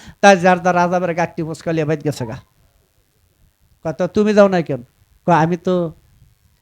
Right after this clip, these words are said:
জান্নাত আর জাহান্নামের জন্য আসি নাই।" "কিসের জন্য আসি?" তাহলে, "আমি শুধু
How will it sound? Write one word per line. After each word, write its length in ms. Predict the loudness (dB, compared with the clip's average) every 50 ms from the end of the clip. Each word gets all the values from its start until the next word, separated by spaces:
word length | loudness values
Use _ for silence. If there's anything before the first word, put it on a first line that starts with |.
| _ _ _ _ _ _ _ -20
জান্নাত 520 | -10 -4 -2 -2 -2 -2 -4 -8 -8 -6 -6
আর 80 | -8
জাহান্নামের 600 | -6 -6 -8 -6 -6 -8 -8 -8 -10 -10 -10 -10
জন্য 260 | -10 -10 -10 -10 -10 -12
আসি 300 | -12 -12 -14 -16 -16 -18
নাই।" 160 | -20 -20 -20 _ _ _ _ _ _ _ _ _ _ _ _ _ _ _ _ -8
"কিসের 320 | -6 -6 -4 -6 -8 -8
জন্য 240 | -10 -14 -14 -16 -18
আসি?" 260 | -20 -20 _ _ _ _ _ _ _ _ _ _ _ _
তাহলে, 140 | -6 -4 -4
"আমি 140 | -4 -4
শুধু 260 | -6 -8 -10 -10 -8